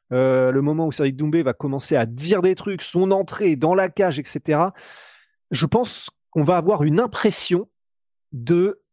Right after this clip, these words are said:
il n'y a que des fans de Doumbé ici ou presque. J'ai, je, je pense qu'on va avoir cette impression pendant la semaine et pendant le, le, l'avant-combat.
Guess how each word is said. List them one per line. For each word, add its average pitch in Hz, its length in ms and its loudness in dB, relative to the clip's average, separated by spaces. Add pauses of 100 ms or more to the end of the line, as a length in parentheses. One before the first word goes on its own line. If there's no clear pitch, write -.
(140)
il 156 140 2
n'y 165 140 2
a 180 80 0
que - 220 -6
des 175 180 -4
fans 180 200 -2
de 147 140 -2
Doumbé 147 300 -2
ici 156 320 -6
ou 139 100 -6
presque. - 460 -8
J'ai, 147 260 2
je, 131 240 0
je 135 140 -2
pense 202 260 0
qu'on 160 120 -2
va 147 80 4
avoir 143 180 0
cette - 120 -10
impression 151 460 -4
pendant 135 240 2
la 127 80 2
semaine 156 400 -2
et 147 100 2
pendant 135 300 -2
le, 117 320 0
le, 110 220 -2
l'avant-combat. 117 580 -2